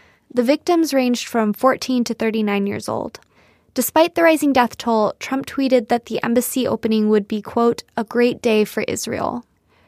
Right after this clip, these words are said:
Trump broke with decades of U S policy when he formally recognized Jerusalem as Israel's capital in December last year.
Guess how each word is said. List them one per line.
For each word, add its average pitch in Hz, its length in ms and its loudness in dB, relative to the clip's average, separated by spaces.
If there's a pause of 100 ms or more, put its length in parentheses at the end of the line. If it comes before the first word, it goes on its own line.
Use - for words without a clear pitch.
(140)
Trump 349 320 2
broke 330 260 4
with 262 220 0
decades 247 480 0
of 226 160 -6
U 233 100 0
S 226 160 0
policy 208 500 -2
when 208 200 0
he 220 100 4
formally 247 560 2
recognized 208 600 -2
Jerusalem 208 720 0
as 214 280 -2
Israel's 226 460 0
capital 208 480 -2
in 208 140 0
December 208 460 -2
last - 380 -4
year. 240 260 -6